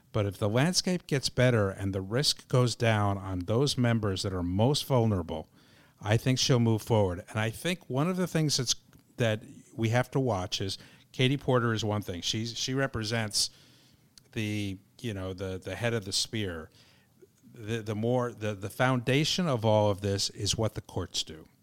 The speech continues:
Uh, because what, what we couldn't have anticipated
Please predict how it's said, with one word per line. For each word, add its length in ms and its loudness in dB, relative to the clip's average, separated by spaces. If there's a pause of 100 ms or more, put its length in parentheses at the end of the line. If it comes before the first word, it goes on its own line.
(300)
Uh, 200 2
because 300 0
what, 240 4 (340)
what 260 -2
we 160 -2
couldn't 420 0
have 240 4
anticipated 800 0